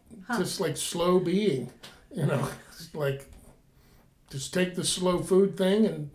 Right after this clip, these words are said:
Speaker 2: make it about being all together. Slow being.
Speaker 1: Slow
Speaker 2: That's a new
Speaker 1: being.
Speaker 2: thing.
Speaker 1: Well, and I was thinking when you were talking about violin practice, it's like, it's,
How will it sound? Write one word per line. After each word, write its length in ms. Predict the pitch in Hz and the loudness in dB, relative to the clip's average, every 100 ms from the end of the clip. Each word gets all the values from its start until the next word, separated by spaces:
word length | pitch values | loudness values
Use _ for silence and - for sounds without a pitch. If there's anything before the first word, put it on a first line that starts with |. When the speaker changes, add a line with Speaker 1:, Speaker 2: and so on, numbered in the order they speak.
| - _ _ - - | -18 _ _ -18 -6
Speaker 2:
make 240 | 147 165 | -4 -2
it 60 | 170 | -4
about 400 | 151 170 165 - - - _ _ _ - | -4 -4 -4 -10 -20 -20 _ _ _ -6
being 320 | 143 170 170 | -4 -4 -4
all 200 | 165 165 | -2 0
together. 480 | 156 156 180 139 117 - _ _ _ - | -2 -2 -2 -2 -4 -10 _ _ _ -16
Slow 360 | - 190 196 202 | -4 4 8 8
being. 340 | 214 254 160 | 8 4 2
Speaker 1:
Slow 220 | - 240 | 0 2
Speaker 2:
That's 20 | 262 | 2
a 120 | - | 4
new 60 | |
Speaker 1:
being. 160 | 196 190 | 4 4
Speaker 2:
thing. 300 | 214 202 135 - - - - | 2 2 0 -10 -20 -10 0
Speaker 1:
Well, 80 | 220 | 2
and 80 | 214 | 2
I 80 | |
was 140 | 208 226 | 0 -2
thinking 320 | 247 233 196 | -4 -2 -2
when 100 | 190 | -4
you 100 | 185 | -6
were 180 | 170 170 | -6 -6
talking 340 | 170 185 208 | -4 -4 -4
about 240 | 175 160 160 | -4 -4 -2
violin 460 | 165 165 170 226 | -2 -2 0 0
practice, 580 | 226 165 165 170 170 - | 0 -2 -4 -8 -10 -10
it's 160 | 185 - | -12 -6
like, 300 | 175 170 - _ _ _ _ | -6 -6 -14 _ _ _ _
it's, 300 | 175 - - | -14 -14 -18